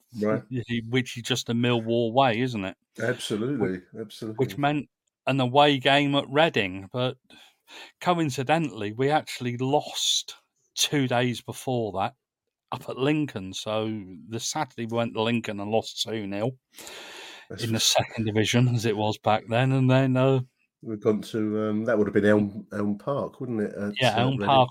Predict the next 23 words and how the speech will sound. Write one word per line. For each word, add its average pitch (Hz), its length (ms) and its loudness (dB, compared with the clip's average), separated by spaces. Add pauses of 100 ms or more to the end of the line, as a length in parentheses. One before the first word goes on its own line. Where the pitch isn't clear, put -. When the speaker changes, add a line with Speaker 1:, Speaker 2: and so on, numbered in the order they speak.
Speaker 2:
on 123 140 2
the 117 80 0
Monday. 120 560 4 (540)
Speaker 1:
Yeah. 110 280 0
Speaker 2:
A 113 80 -2
Monday 135 580 6
replay. 120 720 6
Yeah. 135 220 4
F- - 280 -8
Speaker 1:
Monday 135 220 10
afternoon, 135 580 12
listeners, 110 460 8
younger 117 260 10
listeners, 117 540 2
not, 127 220 -4 (100)
uh, 123 120 -4
no 131 180 0
floodlights 135 580 4
Speaker 2:
Yep. 101 80 0
Speaker 1:
in 98 40 0
these - 120 -8
times. 113 340 -4
Yeah. 113 160 -4